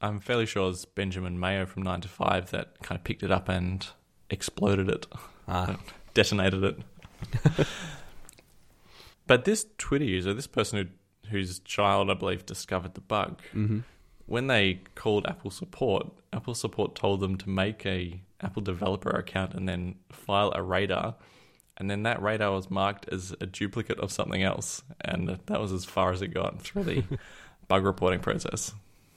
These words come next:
Speaker 2: So it sounds like Apple was already aware of the bug and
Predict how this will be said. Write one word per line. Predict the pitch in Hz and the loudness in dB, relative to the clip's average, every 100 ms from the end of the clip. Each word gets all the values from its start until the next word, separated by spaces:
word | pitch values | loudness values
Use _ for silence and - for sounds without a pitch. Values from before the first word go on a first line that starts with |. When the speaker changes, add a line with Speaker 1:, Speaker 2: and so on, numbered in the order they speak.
| - - - - - - - - - | -20 -20 -20 -20 -20 -20 -20 -20 -10
Speaker 2:
So | - | 0
it | 113 107 | 2 4
sounds | 135 139 117 | 6 6 4
like | 110 101 - - _ _ _ - | 4 4 0 -16 _ _ _ -6
Apple | 98 98 | -4 -2
was | 87 87 | -2 0
already | 87 82 | 0 0
aware | 90 90 92 87 - - - | -2 0 0 -2 -6 -10 -6
of | 90 | -6
the | - | -4
bug | 85 80 80 - - - - - - - - | -2 -2 -2 -6 -12 -14 -16 -18 -18 -16 -6
and | 90 85 - | -2 -2 -4